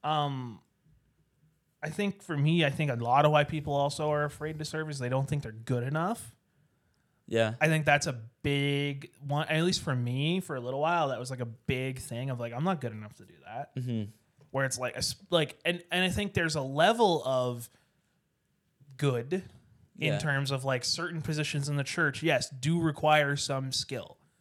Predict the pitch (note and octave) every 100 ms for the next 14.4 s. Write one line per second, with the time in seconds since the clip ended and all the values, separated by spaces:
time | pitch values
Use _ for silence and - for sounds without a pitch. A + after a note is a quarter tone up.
0 | _ - _ _ _ - A2+ E3+ D3+ C#3+
1 | C#3+ F#2 D2 - D#3+ - D#3+ E3 D3+ C#3
2 | C#3 E3 F#3 G3 D#3 D3 D3 - _ _
3 | _ _ _ - - D#3+ C#3 C3 G3+ G3
4 | F3+ F#3 - F3 E3 C3 B2+ D#3 A3 A#3
5 | - D3 A3 A#3 F3 D#3 D#3+ E3 F3 G3+
6 | D#3 G3+ G3+ G3+ F#3+ F3+ A#3 A3+ F#3+ F3+
7 | - F3 F3 F#3 G3 F#3 B3+ C#3 B2 C3+
8 | D#3+ E3+ E3+ E3 D3+ - C3 G2+ F#2 -
9 | _ E3+ F3 - E3+ E3+ - - F#3+ E3+
10 | D#3+ D3 - E3 G3 D3 - D3+ D#3 -
11 | F3 A3+ G#3+ E3 A#2+ E3 - D#3+ C#3 A#2+
12 | C3+ D3 C#3 - F3 E3 - D#3+ D#3 D#3
13 | D3 - - - G#2+ A#2 D3+ E3 D#3+ D#3+
14 | D#3 D3+ D3+ D3